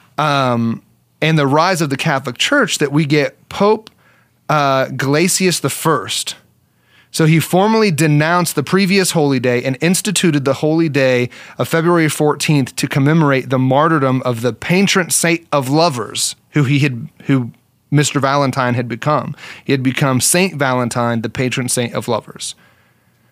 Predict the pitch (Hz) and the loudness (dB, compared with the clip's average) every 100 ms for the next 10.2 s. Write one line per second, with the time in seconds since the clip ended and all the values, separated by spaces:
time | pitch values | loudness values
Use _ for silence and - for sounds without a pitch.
0 | _ _ _ _ _ _ _ _ - - | _ _ _ _ _ _ _ _ -4 0
1 | 190 196 196 - - 151 185 175 190 262 | 2 2 -2 -10 -2 2 4 4 4 2
2 | 254 - 190 165 151 123 147 175 208 220 | 0 2 2 4 0 -2 0 2 2 2
3 | 196 - 175 175 170 - - 131 117 127 | 0 0 2 2 0 -6 -8 -4 0 2
4 | 123 139 131 107 - - _ _ - 139 | 4 2 0 -4 -14 -20 _ _ -2 0
5 | 120 123 143 156 160 147 - 151 - 139 | 0 0 2 4 2 2 0 -2 0 0
6 | 135 123 120 120 110 110 107 - - 131 | 2 0 0 0 -2 -6 -8 -10 -4 0
7 | 151 156 139 147 151 160 170 156 139 131 | 2 0 0 -2 -2 -2 0 0 0 -2
8 | - 127 - 170 170 165 - 143 139 143 | 0 0 0 2 2 0 -2 -4 -2 -4
9 | - 143 139 143 175 180 - 131 - 127 | -2 0 4 4 2 0 -4 -4 -4 -6
10 | - | -8